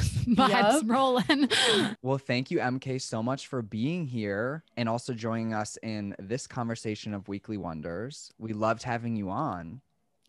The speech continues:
Speaker 2: Thank you for letting me talk about women changing the game and spreading the word. And I, I loved being on and talking about these questions. That was really actually so fun. So
Speaker 1: Aw.
Speaker 2: thank you guys. And thank you to everybody who listened to this too.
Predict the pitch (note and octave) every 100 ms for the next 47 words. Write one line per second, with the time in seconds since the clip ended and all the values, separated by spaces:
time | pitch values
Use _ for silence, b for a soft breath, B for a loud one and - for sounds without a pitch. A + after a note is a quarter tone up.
0 | _ - A3+ A3+ A#3 C4 C4+ C4+ - A3+
1 | G#3+ G3 A3 G#3+ G#3+ G#3 F#3+ G3 G3+ F#3+
2 | G3 G3+ G3+ G3+ G3+ G3+ G3 F#3+ F3+ F#3
3 | F#3 G3 A#3 A3+ G3+ G3 - G3 G3 G3+
4 | F#3+ F3+ F3+ G#3+ G#3+ F#3+ F#3+ - A3 G3+
5 | F#3 F#3 F#3+ G3 G#3+ G#3 F3 E3+ F#3 A3
6 | G3+ - F3 - A#3 - E3+ G3 G3 -
7 | - G#3 G#3 F#3+ F3+ F#3+ G3+ G3 G3 F#3+
8 | F#3+ F#3+ - G3+ F#3+ - F#3 F3+ - -
9 | E3+ G3 - - E4 D#4+ D#4+ E4 E4+ A#3+
10 | A3 C4+ C4 G3 F3+ F3+ G3 - G#3 G3+
11 | G3+ G3 G#3 G#3+ G3+ F#3+ G3 G3 F#3+ F#3
12 | F3+ B B B B A3 G#3 F3+ G3+ C4+
13 | A3+ - - - G#3 - A#3 B3 A3